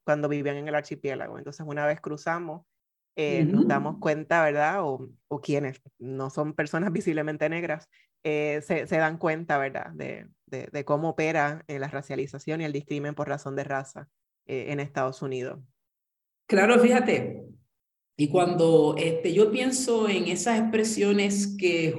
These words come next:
Speaker 2: Julia de Burgos hizo sobre las comunidades caribeñas negras que vivían en, en el Harlem que ella habitaba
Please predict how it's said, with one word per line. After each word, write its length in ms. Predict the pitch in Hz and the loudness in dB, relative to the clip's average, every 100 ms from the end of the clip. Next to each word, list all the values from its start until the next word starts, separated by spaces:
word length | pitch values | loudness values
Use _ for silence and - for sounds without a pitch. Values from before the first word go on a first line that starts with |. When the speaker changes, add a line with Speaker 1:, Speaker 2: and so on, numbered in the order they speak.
| - - | -6 -4
Speaker 2:
Julia 340 | 196 196 202 | 0 6 6
de 100 | 185 | 6
Burgos 600 | 180 190 202 196 165 160 | 6 6 6 6 2 2
hizo 260 | 165 160 180 | 0 -2 -2
sobre 300 | 175 165 156 | -2 -2 0
las 180 | 143 - | -2 -2
comunidades 680 | 156 147 147 147 147 160 160 | 0 4 4 4 4 0 0
caribeñas 520 | 180 165 165 165 165 | -2 0 0 0 0
negras 520 | 175 180 165 139 - - - - - - _ _ _ - | 0 0 0 -2 -4 -12 -18 -18 -18 -20 _ _ _ -6
que 80 | 147 | -2
vivían 440 | 135 143 147 151 | 0 2 4 4
en, 300 | 147 139 135 143 | 4 4 2 -2
en 180 | 135 | -6
el 220 | 131 127 - - | -8 -16 -14 -4
Harlem 460 | 143 151 151 139 | -2 0 0 -2
que 100 | - | -2
ella 180 | 127 139 | -2 -2
habitaba 640 | 135 135 175 139 123 123 | -2 -2 0 0 -2 -4